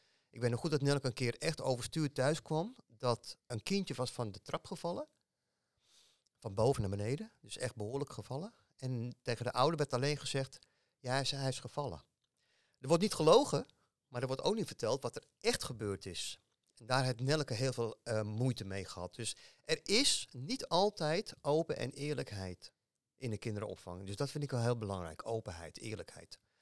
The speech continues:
Vertrouwen. Ik zeg altijd, besef dat een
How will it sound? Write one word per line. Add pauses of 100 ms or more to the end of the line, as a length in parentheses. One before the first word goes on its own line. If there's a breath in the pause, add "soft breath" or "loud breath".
(140)
Vertrouwen. (580)
Ik
zeg
altijd, (920)
besef (340)
dat
een